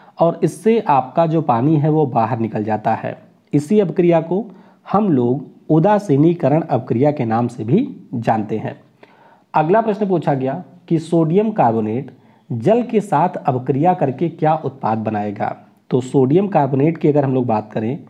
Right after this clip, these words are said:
ये आपके पानी के साथ अपक्रिया करके बेकिंग सोडा और कास्टिक सोडा का निर्माण करता है।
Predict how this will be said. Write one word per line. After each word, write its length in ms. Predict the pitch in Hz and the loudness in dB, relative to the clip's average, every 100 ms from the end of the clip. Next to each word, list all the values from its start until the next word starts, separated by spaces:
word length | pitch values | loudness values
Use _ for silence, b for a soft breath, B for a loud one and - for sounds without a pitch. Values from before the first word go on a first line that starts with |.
| b b b 135 | b b b 0
ये 280 | 151 240 247 | 2 2 2
आपके 440 | 135 131 - 190 | 2 0 2 0
पानी 340 | 175 127 147 170 | 2 2 2 0
के 120 | 156 | 0
साथ 340 | - 143 151 | 0 0 0
अपक्रिया 420 | - - - 123 160 | -6 -8 -2 2 2
करके 360 | 156 147 165 196 b b b 131 | 0 -2 -6 -8 b b b -6
बेकिंग 500 | 120 143 147 226 226 | 0 2 2 2 2
सोडा 360 | 202 175 165 185 - - - | 4 4 2 0 -6 -18 0
और 240 | 156 185 190 | 2 2 0
कास्टिक 480 | - 131 135 - 185 | 0 0 0 -2 -2
सोडा 360 | - 123 123 143 | 0 0 2 2
का 140 | 147 | 2
निर्माण 340 | 123 110 107 110 | 0 0 -2 -2
करता 340 | 110 107 107 | -4 -2 -4
है। 220 | 113 113 | -4 -8